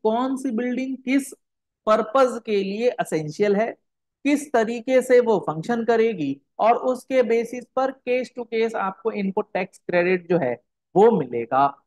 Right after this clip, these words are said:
Outright rejection of input tax credit जो है वो अब valid नहीं है और उसके unconstitutional होने वाली बात जो है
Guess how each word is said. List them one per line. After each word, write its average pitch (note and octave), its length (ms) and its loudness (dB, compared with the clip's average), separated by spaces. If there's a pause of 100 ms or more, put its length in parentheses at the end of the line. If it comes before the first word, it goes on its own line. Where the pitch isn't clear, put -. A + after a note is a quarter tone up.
(140)
Outright C4 640 2
rejection A#3 640 -4 (100)
of G#3+ 180 0
input G3+ 400 -6
tax F3+ 260 -6 (120)
credit F3+ 380 2
जो F#3+ 120 2
है C3+ 160 0 (400)
वो G3+ 80 6 (160)
अब F#3 180 4 (120)
valid D#3+ 380 2
नहीं E3 300 -6
है A#3+ 240 2 (260)
और B3+ 260 8 (120)
उसके B3+ 380 -2
unconstitutional A3+ 1200 -2 (100)
होने G3 260 -2
वाली F3 420 2
बात F#3 300 4 (100)
जो F#3 140 0
है B2+ 120 -4